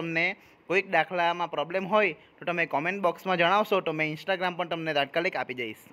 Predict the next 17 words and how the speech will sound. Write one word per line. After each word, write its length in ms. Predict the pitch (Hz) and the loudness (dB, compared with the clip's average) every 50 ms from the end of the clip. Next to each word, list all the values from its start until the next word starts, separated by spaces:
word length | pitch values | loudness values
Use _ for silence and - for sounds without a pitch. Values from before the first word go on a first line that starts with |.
| - | -8
ઓકે? 220 | 139 147 - 202 226 269 - - - - - - - | -8 2 4 4 4 4 0 -10 -20 -20 -12 -2 -2
એટલે 180 | 156 165 196 | 2 2 2
મિત્રો, 240 | 196 185 165 139 131 - - | 2 2 -2 -2 -6 0 2
આપણી 300 | 135 147 - 175 190 175 | 2 2 4 2 2 2
Instagram 400 | 165 - - - 185 170 180 180 | 0 -4 -2 -2 0 0 0 -2
ચેનલને 320 | 175 175 160 160 160 165 165 | 0 0 -2 -2 -2 -4 -2
પણ 140 | 156 170 175 | -2 -4 -6
ફોલો 460 | 175 - 143 131 135 143 165 233 277 - - _ | -2 0 0 4 4 4 4 2 0 -6 -18 _
કરો. 220 | - 131 107 - - - - - - - - - - - - - - - | -4 -4 -4 -4 -8 -16 -20 -20 -20 -20 -20 -20 -20 -20 -20 -20 -20 0
ચાલો 160 | - 160 156 156 | 2 4 6 6
આગળ 180 | 160 160 165 | 4 4 0
જોઈએ. 280 | 160 151 143 139 151 185 240 269 - - _ - | -2 -2 -2 -2 -2 -2 -4 -8 -14 -20 _ -10
વિભાગ 600 | 143 139 175 165 135 156 143 139 143 156 - - - - - | -4 -2 -2 -2 0 0 2 2 2 0 -2 -8 -18 -14 -14
એ. 80 | 107 92 - - - - - - - - - - - - | -14 -14 -14 -18 -20 -20 -20 -20 -20 -20 -20 -18 -8 -2
નીચે 300 | 143 156 160 - 208 220 | -2 0 2 4 4 6
આપેલા 340 | 226 208 202 202 190 190 185 | 6 4 2 0 -2 -2 -2
પ્રશ્નો 380 | 180 170 151 143 - 185 185 | -2 -2 -4 -4 -6 -10 -12